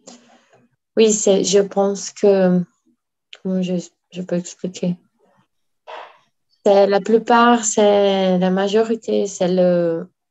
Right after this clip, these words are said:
un blanche, que c'est le bon, c'est toujours, euh, un, un homme.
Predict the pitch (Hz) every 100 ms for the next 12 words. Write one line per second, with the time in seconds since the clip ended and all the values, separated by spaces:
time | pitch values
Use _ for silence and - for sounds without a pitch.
0 | - 175 175 170 196 214 214 214 208 190
1 | - - 185 185 185 180 165 196 208 220
2 | 214 208 196 - 185 175 170 170 170 170
3 | - 196 185 202 202 190 185 175 170 175
4 | _ _ _ _ _ 170 170 165 165 160
5 | 160 156 156 156 _ _ - _ - 180
6 | 190 220 226 233 226